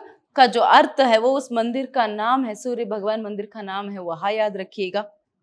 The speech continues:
कोणार्क। फिर उसके साथ साथ क्या है यहाँ पर, लेखक का नाम भी जो है आपको अच्छे से याद में रखना है। तो थोड़ा सा तो यहाँ पर जानकारी जो है, कोणार्क मतलब क्या है, कोणार्क नाटक के बारे में जो है पर थोड़ी सी तो जानकारी यहाँ पर हमने प्राप्त कर ली है।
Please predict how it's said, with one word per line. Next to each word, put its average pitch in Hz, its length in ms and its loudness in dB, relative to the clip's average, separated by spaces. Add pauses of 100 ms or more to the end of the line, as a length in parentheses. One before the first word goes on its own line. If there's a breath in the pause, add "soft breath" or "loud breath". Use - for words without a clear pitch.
(220)
कोणार्क। 208 400 0 (340 loud breath)
फिर 339 140 0
उसके 240 300 -2
साथ 240 360 4
साथ 202 340 6 (400 soft breath)
क्या 233 120 6
है 240 140 4
यहाँ 226 160 6
पर, 226 220 4 (340)
लेखक 277 440 6
का 269 100 8
नाम 226 320 4
भी 220 100 -4
जो 190 140 -2
है 196 100 -4
आपको 277 340 0 (200 loud breath)
अच्छे 202 320 -2
से 269 200 -4
याद 190 300 0
में 185 120 -6
रखना 165 300 -14
है। 151 180 -18 (640)
तो 494 60 6
थोड़ा 403 300 8
सा 453 140 0
तो 453 140 -2
यहाँ 403 180 6
पर 392 160 2 (180)
जानकारी 311 480 4
जो 254 140 2
है, 269 280 4
कोणार्क 285 500 2
मतलब 285 300 -4
क्या 254 180 0
है, 226 120 -2
कोणार्क 240 440 -2 (340 soft breath)
नाटक 254 600 2
के 330 100 0
बारे 269 240 0
में 247 120 -4
जो 214 120 -4
है 220 80 -2
पर 294 160 -2
थोड़ी 403 260 -2
सी - 120 -16
तो 339 140 -8
जानकारी 233 420 -2
यहाँ 226 140 -10
पर 220 80 -4
हमने 220 200 -8
प्राप्त - 380 0
कर 180 120 -6
ली 165 140 -10
है। 170 140 -12